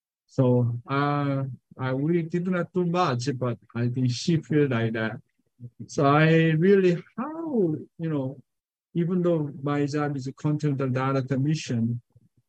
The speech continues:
how can I show, you know, who is really true parent? True, true father already gone, true mother in Korea. And then our, you know,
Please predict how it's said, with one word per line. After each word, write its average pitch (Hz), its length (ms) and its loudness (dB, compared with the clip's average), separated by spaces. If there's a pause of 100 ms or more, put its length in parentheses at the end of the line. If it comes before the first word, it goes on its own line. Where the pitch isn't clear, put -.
how 220 300 0
can 170 200 -2
I 135 160 0
show, 135 540 -4 (760)
you 143 80 0
know, 135 320 2 (500)
who 302 160 4
is 208 160 4
really 151 460 2
true 139 320 -2
parent? 123 260 -2
True, 285 320 -4 (100)
true 240 140 0
father 233 300 0
already 175 320 2
gone, 120 440 0
true 240 200 0
mother 190 240 0
in 123 260 2
Korea. 104 380 -2 (800)
And 147 80 -2
then 156 120 0
our, 147 580 2
you 143 100 -2
know, 135 320 0